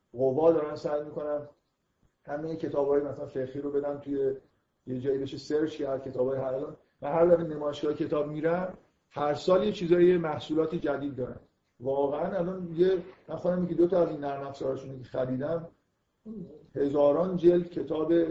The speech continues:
مثلاً فرض کنید حدیث توی یه دونه سی دی هست. شما به راحتی می‌تونید سرچ بکنید، مثلاً ببینید که در مورد یه موضوع خاص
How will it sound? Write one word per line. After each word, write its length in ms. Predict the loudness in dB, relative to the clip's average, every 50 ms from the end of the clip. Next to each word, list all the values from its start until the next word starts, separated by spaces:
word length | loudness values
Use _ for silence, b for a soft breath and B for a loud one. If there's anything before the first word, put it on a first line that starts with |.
| -2 -8 -12 -14
مثلاً 360 | -12 -12 -10 -10 -10 -10 -8
فرض 220 | -8 -6 -6 -6 -8
کنید 180 | -10 -12 -12
حدیث 480 | -8 -6 -4 -4 -4 -6 -8 -8 -10 -10
توی 260 | -10 -10 -10 -4 -2
یه 100 | 0 0
دونه 380 | 0 -2 -6 -8 -8 -8 -10 -10
سی 220 | -12 -12 -10 -8
دی 160 | -6 -6 -4
هست. 320 | -4 -2 -2 -2 -4 -6 -10 b b b b b b b
شما 280 | _ -4 -2 -2 -2 -2 -6 -14 -18 _ _ -20 -20 -20 -20 -8 -2
به 100 | 0 2
راحتی 400 | 4 4 4 4 2 0 -2 -2
می‌تونید 300 | -4 -4 -4 -4 -6 -6
سرچ 380 | -2 2 4 4 4 4 2 -4
بکنید، 340 | -4 -2 -2 -4 -4 -6 -8
مثلاً 280 | -8 -6 -6 -6 -6
ببینید 380 | -4 -6 -6 -6 -8 -10 -12 -12
که 300 | -8 -6 -6 -6 -6 -8 -14 _ _ _ _ _ -12
در 200 | -10 -10 -8 -6
مورد 300 | -4 -2 -2 -2 0 0 0 0 0 -2 -6 -10 -8
یه 120 | -8 -6
موضوع 440 | -6 -4 -4 -4 -4 -4 -4 -4 -4
خاص 380 | -4 -4 -6 -6 -6 -6 -10